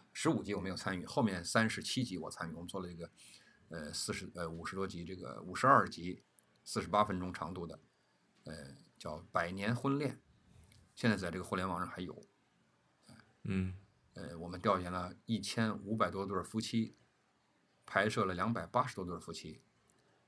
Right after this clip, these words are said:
Speaker 2: 嗯。
Speaker 1: 呃，故事的跨度从一九零零年到二零零零年，等拍完我才明白过来，实际上是二，一百零一年好像是，是吧？<laughs>
Speaker 2: 嗯。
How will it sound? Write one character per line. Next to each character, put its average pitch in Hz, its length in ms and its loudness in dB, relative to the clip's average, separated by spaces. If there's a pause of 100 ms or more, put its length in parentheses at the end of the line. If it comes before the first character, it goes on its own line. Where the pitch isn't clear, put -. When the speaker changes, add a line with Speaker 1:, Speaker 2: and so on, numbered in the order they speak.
(160)
Speaker 2:
嗯。 95 240 0
Speaker 1:
呃， 90 180 -4
故 139 160 2
事 117 120 4
的 110 40 4
跨 110 260 6
度 95 380 -2
从 101 540 -4 (640)
一 131 180 4
九 90 240 -4
零 95 160 0
零 104 200 4
年 90 280 -6 (280)
到 90 380 0
二 131 180 8
零 92 180 -2
零 90 100 -6
零 90 160 -8
年， 85 220 -12 (400)
等 98 100 -4
拍 165 140 12
完 180 140 12
我 185 40 10
才 120 120 8
明 104 160 6
白 117 100 10
过 95 100 4
来， 92 60 2
实 127 140 -2
际 143 60 2
上 143 120 4
是 113 80 4
二， 110 300 8
一 139 100 4
百 101 100 6
零 104 160 4
一 185 120 2
年 92 200 2
好 76 120 -8
像 85 100 -8
是， - 140 -14
是 - 100 -8
吧？ - 680 -4 (100)
<laughs> - 640 -16
Speaker 2:
嗯。 98 300 -2